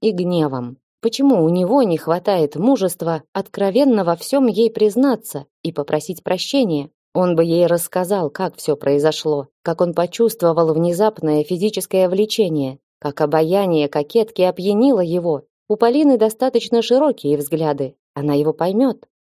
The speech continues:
Но какое-то непреодолимое ощущение мешало ему объясниться. Он боялся, что будет лепетать, как ребёнок,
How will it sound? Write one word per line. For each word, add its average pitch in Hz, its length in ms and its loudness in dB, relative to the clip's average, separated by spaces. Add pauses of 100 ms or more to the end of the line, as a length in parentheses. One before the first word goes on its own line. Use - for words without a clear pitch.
Но 240 140 4
какое-то 240 480 2
непреодолимое 214 960 2
ощущение 214 800 0
мешало 208 500 0
ему 180 360 0
объясниться. 175 840 -6 (260)
Он 175 220 0
боялся, 160 600 0
что - 200 -6
будет 156 360 -4
лепетать, 165 500 -4
как 165 200 -2
ребёнок, 180 540 -2